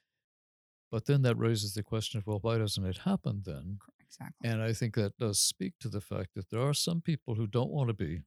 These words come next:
Speaker 1: on board this ship at all, and they have, you know, interests which, uh, put them in a different position, I
Speaker 2: Wh-,
Speaker 1: think.
Speaker 2: why do you think that, sorry, why do you think that is?
Speaker 1: Well, I think some of it is, uh, just plain and simple greed. Some of the people who are most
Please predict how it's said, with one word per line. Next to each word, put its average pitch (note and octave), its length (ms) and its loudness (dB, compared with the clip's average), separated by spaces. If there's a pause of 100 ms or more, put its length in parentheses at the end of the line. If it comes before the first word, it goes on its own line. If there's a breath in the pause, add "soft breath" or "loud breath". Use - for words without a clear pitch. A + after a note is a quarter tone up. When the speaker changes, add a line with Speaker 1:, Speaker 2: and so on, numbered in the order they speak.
Speaker 1:
on G#2 220 0
board G2 320 -2
this F#2+ 120 -6
ship - 320 -2 (260)
at A2+ 120 -2
all, G#2+ 400 0 (180)
and G2+ 200 -4
they G#2 200 0
have, G#2 340 -2 (920)
you C3 140 -8
know, G2+ 200 -4
interests A#2+ 580 -2
which, - 320 -6
uh, G2+ 140 -2
put - 200 -4
them G#2+ 160 -2
in F#2+ 80 -2
a F#2 80 -4
different G2+ 400 -8
position, - 540 -6
I E3 60 2
Speaker 2:
Wh-, F3+ 80 0
Speaker 1:
think. G#2 240 -2
Speaker 2:
why E3 200 2
do G#3 80 -2
you G#3+ 60 0
think G3 200 0
that, - 140 -4
sorry, C#3+ 260 0
why C#3+ 180 0
do F#3+ 80 2
you G3 80 4
think A3 220 2
that C#3 220 0
is? - 480 -6 (440 loud breath)
Speaker 1:
Well, D3 240 6
I E3+ 40 6
think D#3 180 6
some C#3+ 200 4
of B2 160 4
it A2 100 4
is, G#2+ 260 2
uh, G#2+ 340 2 (440 loud breath)
just - 320 -4
plain B2+ 280 4
and A2 120 0
simple A#2 380 0
greed. G2+ 640 0
Some B2 260 -2
of A#2 80 -2
the A#2+ 60 -2
people A#2+ 360 -2
who A2+ 140 0
are A2 100 2
most G#2+ 380 0